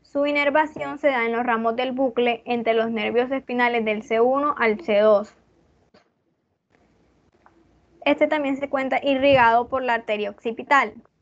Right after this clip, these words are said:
Y su acción sería la de inclinar la columna cervical o fijarla firmemente tomando como punto la región cervical.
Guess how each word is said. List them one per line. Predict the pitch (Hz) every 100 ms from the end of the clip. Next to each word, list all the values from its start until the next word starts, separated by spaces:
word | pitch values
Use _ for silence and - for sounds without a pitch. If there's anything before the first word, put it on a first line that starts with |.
| _ _ _ _ _ _ _ _ _
Y | 285 285
su | 311
acción | 302 302 285
sería | 277 311 311 277
la | 269 262
de |
inclinar | 262 247 247 240 226
la | 233 247
columna | 269 262 262 262
cervical | 254 240 240 254 254 240 254 247 _ _ _ _ _
o | - 254 254
fijarla | - 254 233 233 247
firmemente | - 233 226 240 254 233 247
tomando | 240 233 214 214
como | 214 233 233
punto | 247 240 233 247
la | 233
región | 233 220 214 220
cervical. | 214 208 208 208 220 208